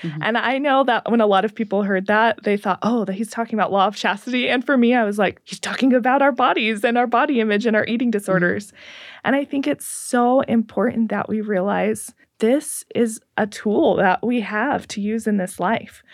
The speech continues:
Speaker 2: However it may look, some of us are more able-bodied than others. And some of us, we all come in different shapes and sizes. I think that's something else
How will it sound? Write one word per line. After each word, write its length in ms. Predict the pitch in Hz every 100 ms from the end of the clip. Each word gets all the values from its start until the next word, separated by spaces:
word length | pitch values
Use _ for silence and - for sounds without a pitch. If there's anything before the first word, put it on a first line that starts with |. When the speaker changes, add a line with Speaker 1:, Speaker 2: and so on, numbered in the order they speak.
| -
Speaker 2:
However 380 | 226 233 294 294
it 160 | 240 202
may 140 | 220
look, 380 | 208 208 - -
some 240 | - 208
of 100 | 233
us 180 | 247 -
are 100 | 214
more 200 | 214 190
able-bodied 760 | - 208 208 185 208 226 202 202
than 160 | 180
others. 640 | - 208 208 269 311 - - _ _ - -
And 160 | 214
some 220 | 220 220
of 140 | 240 240
us, 220 | 254 254
we 160 | 220 -
all 140 | 214 226
come 240 | 240 233
in 120 | 233
different 380 | 233 226 208 -
shapes 300 | - 233 233
and 120 | 247
sizes. 600 | 240 277 247 180 202 - _ - - -
I 100 | 220
think 220 | 247 226
that's 180 | 220 -
something 320 | 214 214 220
else 380 | - 208 208